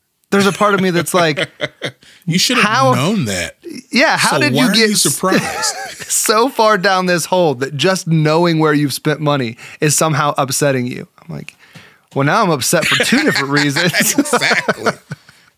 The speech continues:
Speaker 2: Exactly.
Speaker 1: Oh, man, that's funny. Uh, some other stuff that you can do for work, though, is I would highly recommend, and full disclosure, I have not finished the book,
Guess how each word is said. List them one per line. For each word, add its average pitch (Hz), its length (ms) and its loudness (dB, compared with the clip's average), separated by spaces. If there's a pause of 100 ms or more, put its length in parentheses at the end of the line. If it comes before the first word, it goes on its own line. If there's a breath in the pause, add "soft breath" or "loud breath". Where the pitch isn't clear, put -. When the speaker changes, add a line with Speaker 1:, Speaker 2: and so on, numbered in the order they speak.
(100)
Speaker 2:
Exactly. 135 1000 -4 (220)
Speaker 1:
Oh, 143 420 0
man, 127 320 -6
that's 135 200 -10
funny. - 340 -14 (880)
Uh, 170 300 2
some 196 200 2
other 247 180 2
stuff 196 200 2
that 160 100 -2
you 151 80 -2
can 151 140 -2
do 143 160 4
for 143 120 -2
work, 131 300 -2
though, 123 340 0
is 139 560 0 (160)
I 151 160 4
would 196 120 2
highly 160 360 2
recommend, 143 720 0 (140)
and 123 320 -2
full 165 280 0
disclosure, 147 560 0
I 127 60 2
have 113 120 -4
not 123 280 0
finished 156 460 -2
the 147 80 -4
book, 113 400 -10